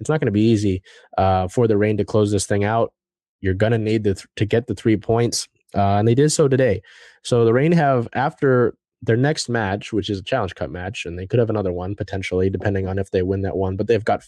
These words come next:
four matches left in the regular season. Three of them are against teams that are currently in playoff spots. They've got Portland on the sixteenth in Portland.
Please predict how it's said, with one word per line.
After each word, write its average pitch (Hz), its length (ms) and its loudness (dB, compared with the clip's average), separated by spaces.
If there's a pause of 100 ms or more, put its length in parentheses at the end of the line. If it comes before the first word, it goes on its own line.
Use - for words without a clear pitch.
(120)
four 175 240 4
matches 135 420 -2
left 123 400 0 (300)
in 123 100 4
the 120 80 4
regular 117 300 4
season. 123 460 2 (360)
Three 185 240 4
of 151 140 2
them 127 240 2
are 120 140 2
against 117 300 0
teams 135 260 2
that 117 100 2
are 110 60 2
currently 117 300 2
in 110 140 2
playoff 104 300 0
spots. - 340 -6
They've 98 140 0
got 101 260 -2
Portland 151 400 2
on 143 80 2
the 131 80 2
sixteenth 117 600 -2
in 127 160 0
Portland. 95 500 -2